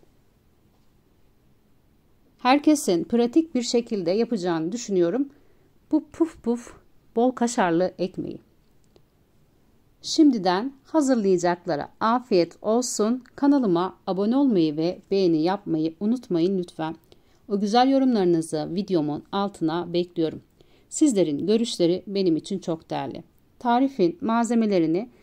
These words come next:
hamur için neler kullandığımı açıklama kısmında belirteceğim.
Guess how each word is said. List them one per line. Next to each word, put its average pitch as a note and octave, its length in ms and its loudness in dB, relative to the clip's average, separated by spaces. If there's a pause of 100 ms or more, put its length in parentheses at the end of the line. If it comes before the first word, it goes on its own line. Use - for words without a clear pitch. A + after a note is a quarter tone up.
(220)
hamur D4 300 4
için C4 420 0
neler A#3 360 0
kullandığımı E3 760 -2 (240)
açıklama E3 460 -4
kısmında - 560 -2
belirteceğim. G#3 640 -4